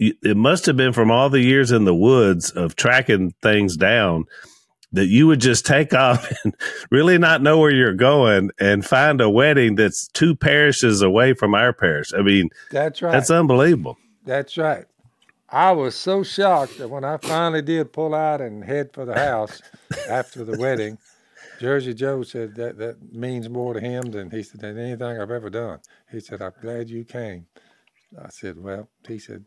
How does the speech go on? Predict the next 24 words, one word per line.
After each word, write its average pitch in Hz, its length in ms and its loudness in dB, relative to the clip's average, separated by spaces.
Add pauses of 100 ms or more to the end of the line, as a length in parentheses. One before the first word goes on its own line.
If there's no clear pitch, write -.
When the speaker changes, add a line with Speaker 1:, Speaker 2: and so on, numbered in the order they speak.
Speaker 2:
"you 110 140 -14
pointed 117 360 -10
me 117 100 -6
in 110 80 -8
the 110 60 -12
right 104 240 -4
direction, 107 460 -10
you 90 60 -16
know." 90 140 -12
Speaker 1:
Yeah. 101 260 2 (160)
Speaker 2:
He 104 160 -18
thanked 117 420 -8
me 92 200 -12
profusely 110 880 -10 (340)
Speaker 1:
Well, 131 140 4
he 170 120 4
sees 175 420 4
you. 117 180 2
Speaker 2:
for 92 100 -10
showing 120 360 0
up 120 220 -2
at 123 140 -6
the 107 80 -8
wedding. 113 420 -4